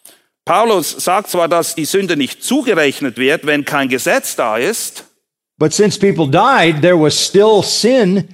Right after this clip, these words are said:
Speaker 2: even without the written law.
Speaker 1: Aber da die Leute trotzdem gestorben sind, zeigt das eben, dass die Sünde da war und herrschte, obwohl es noch kein geschriebenes Gesetz gab.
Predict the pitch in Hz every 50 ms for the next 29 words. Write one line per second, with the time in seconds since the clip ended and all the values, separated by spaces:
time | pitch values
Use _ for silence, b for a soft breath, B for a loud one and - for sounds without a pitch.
0 | B B B B B - 185 220 208 233 214 208 202 196 202 214 247 294 233 -
1 | 185 156 135 147 147 143 135 131 123 117 113 104 90 - - - _ - - 175
2 | 175 170 180 165 143 - - 170 180 170 165 165 165 175 175 156 151 143 131 -
3 | - 202 254 - - - 202 190 180 143 156 - - 202 269 302 277 208 190 170
4 | 143 - 151 160 185 165 - - 196 226 262 - 190 175 - 170 170 190 190 180
5 | 180 170 - - 175 - - 220 240 247 214 190 170 180 202 226 196 151 131 139
6 | 156 185 165 165 165 160 - - - 214 226 226 180 - - 170 160 160 160 147
7 | 131 165 214 240 226 202 165 151 165 156 147 135 - 151 139 143 156 180 175 190
8 | - 147 131 127 123 143 151 151 - - 170 143 170 180 180 180 - - 143 113
9 | 95 85